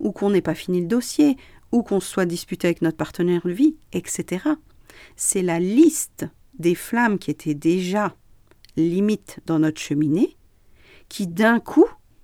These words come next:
les unes se contaminent entre elles, ça bombarde dans notre cheminée,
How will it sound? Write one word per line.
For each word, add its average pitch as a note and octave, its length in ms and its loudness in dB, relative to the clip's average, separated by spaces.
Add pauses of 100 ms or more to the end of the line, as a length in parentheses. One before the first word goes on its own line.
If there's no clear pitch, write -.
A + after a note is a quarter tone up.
(960)
les F3+ 360 2
unes C4+ 200 12
se - 180 -6
contaminent G3+ 580 0
entre - 280 -4
elles, D#4 340 -2 (320)
ça - 240 -4
bombarde G#3+ 540 2
dans E3 120 0
notre D#3 200 0
cheminée, E3 440 0